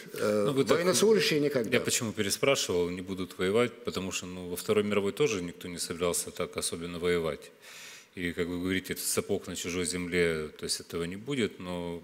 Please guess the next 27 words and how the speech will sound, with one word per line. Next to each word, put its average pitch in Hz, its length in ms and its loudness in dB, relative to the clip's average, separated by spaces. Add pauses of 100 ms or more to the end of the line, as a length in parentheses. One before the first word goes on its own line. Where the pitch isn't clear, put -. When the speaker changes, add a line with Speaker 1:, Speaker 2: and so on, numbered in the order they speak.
Speaker 2:
м, 87 480 -14 (920)
не 95 280 -10
Кассандры 80 520 -6
же 85 140 -12
мы, 78 220 -12
мы 85 140 -14
же 82 80 -12
не 87 60 -10
можем 82 400 -10 (720)
предвидеть 87 520 -6 (160)
чего-нибудь, 87 720 -6
понимаете? 87 480 -8
То - 120 -6
есть 85 160 0
это 98 600 4
для 92 140 -6
нас, 131 340 2
э, 85 220 0 (320)
в 92 100 -12
Украине 90 480 2
за 95 140 -2
этот 87 300 0
год 104 160 0
это 80 520 -2 (320)
ряд 95 280 4
событий, 92 460 -4
которые 82 540 -2